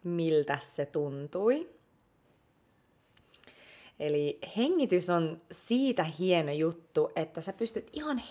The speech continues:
hetkessä muuttamaan sun fyysistä ja henkistä tilaa. Ja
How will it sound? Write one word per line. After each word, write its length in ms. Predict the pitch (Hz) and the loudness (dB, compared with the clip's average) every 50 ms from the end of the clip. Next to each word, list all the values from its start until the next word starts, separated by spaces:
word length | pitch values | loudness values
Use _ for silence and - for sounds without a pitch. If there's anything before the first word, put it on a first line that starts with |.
| - | -2
hetkessä 640 | 339 359 349 349 - - - 170 147 - - 170 151 | 0 0 0 -2 -8 -12 -10 -10 -8 -6 -6 -4 -2
muuttamaan 760 | 165 175 180 170 160 - - 143 127 - 139 147 151 156 147 | -2 0 0 0 -2 -2 -4 -4 -4 -4 -2 -4 -4 -4 -4
sun 160 | 156 156 151 | -6 -6 -8
fyysistä 540 | - - 196 190 175 - 151 139 - - 151 | -6 -4 -2 -2 0 0 -2 -6 -4 -4 -4
ja 60 | 135 | -4
henkistä 420 | 143 160 160 151 147 - - 143 | -2 -4 -4 -4 -6 -8 -12 -12
tilaa. 560 | - - 156 147 147 139 143 151 180 262 - - - - - - - - - - - - | -10 -6 -4 -2 0 0 2 2 2 0 0 -6 -18 -18 -18 -18 -18 -20 -20 -20 -12 -2
Ja 180 | 165 165 156 | 2 2 2